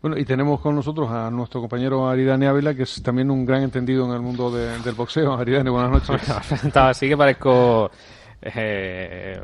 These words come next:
Speaker 2: vamos, un
Speaker 1: Bueno,
Speaker 2: gran entendido del boxeo,
Speaker 1: bueno,
Speaker 2: pero
Speaker 1: bueno, eres, eres
Speaker 2: simple
Speaker 1: un, eres,
Speaker 2: aficionado.
Speaker 1: eres un buen, eres un
Speaker 2: <laughs>
Speaker 1: buen aficionado y entiende bastante.
Speaker 2: Sí, sí, sí, eso sí.
Speaker 1: Sí, que
Speaker 2: Yo la verdad que, eh, sí que me gustaría, porque tú además fuiste boxeador y, y, y con una buena trayectoria,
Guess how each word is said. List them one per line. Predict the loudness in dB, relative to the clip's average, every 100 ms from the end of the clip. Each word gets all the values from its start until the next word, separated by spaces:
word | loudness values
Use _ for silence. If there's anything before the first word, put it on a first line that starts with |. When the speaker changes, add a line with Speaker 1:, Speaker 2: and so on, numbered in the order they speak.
| -8
Speaker 2:
vamos, | -8 -6 -6
un |
Speaker 1:
Bueno, | -2
Speaker 2:
gran | -2
entendido | -2 -4 -6 -4
del | -6
boxeo, | -6 -2 4
Speaker 1:
bueno, | 4 6
Speaker 2:
pero | 6
Speaker 1:
bueno, | 4 4
eres, | 2
eres | 4 4
Speaker 2:
simple | 8 8
Speaker 1:
un, |
eres, | 8
Speaker 2:
aficionado. | 8 8 8 6
Speaker 1:
eres | 6
un | 6
buen, | 6 6 6
eres | 6 6
un | 4 4
Speaker 2:
<laughs> |
Speaker 1:
buen | 6
aficionado | 6 4 2 4 6 6
y | 4
entiende | 2 4 4 4
bastante. | 0 -4 -6
Speaker 2:
Sí, | -8 -2 -2
sí, | -2 -2
sí, | -2 -2
eso | -2 0 -2
sí. | -4 -6 -10 -20 -20 -12
Speaker 1:
Sí, | -12
que | -10 -12 -14 -4
Speaker 2:
Yo | 2
la | 6
verdad | 6 4
que, | 4 2 2 0 2 2 0 -2 -6
eh, |
sí | -12 -4
que | 0
me |
gustaría, | 0 0 2 4 4 4 -2 -10
porque | -10 -8 -4
tú | 0 2
además | 2 0 -4
fuiste | -6 -4 -2 0
boxeador | -2 -4 0 4 6 6 4
y, | 2 -2 -4 -6 -10 -12 -18 -18
y, | -18 -16 -12
y |
con | -10
una | -6 -2
buena | -2 -2
trayectoria, | -2 -4 0 2 2 0